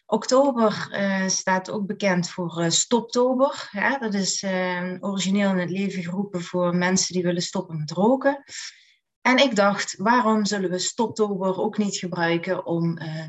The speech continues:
te stoppen met doen, eh, van dingen die niet goed voor ons zijn? Eh, om te stoppen met onszelf, eh, van alles wijs te maken.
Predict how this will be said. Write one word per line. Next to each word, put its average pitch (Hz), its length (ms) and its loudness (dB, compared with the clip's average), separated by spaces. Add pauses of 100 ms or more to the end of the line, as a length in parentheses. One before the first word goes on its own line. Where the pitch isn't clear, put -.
te - 120 -12
stoppen 214 680 0
met 170 580 0
doen, 175 500 -2
eh, 165 460 -4
van 170 220 -2
dingen 175 280 0
die 165 120 -2
niet 165 220 0
goed 330 200 -2
voor - 200 -2
ons 165 240 0
zijn? - 360 -12 (840)
Eh, 196 760 4
om 208 180 2
te 220 100 0
stoppen 226 680 2
met 202 200 2
onszelf, 208 720 0
eh, 196 200 -4
van 196 180 -4
alles 190 320 -2
wijs 208 460 2
te 196 100 -4
maken. 147 640 -4